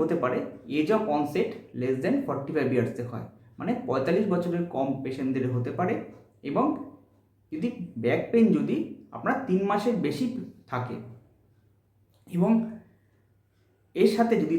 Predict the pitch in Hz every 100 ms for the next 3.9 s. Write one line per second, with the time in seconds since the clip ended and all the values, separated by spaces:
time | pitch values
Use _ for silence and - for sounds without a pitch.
0 | 123 123 185 - - - - 139 311 294
1 | - - 156 180 220 226 233 196 180 196
2 | 233 - 156 147 127 113 - - 147 180
3 | 214 220 226 302 - - 220 247 247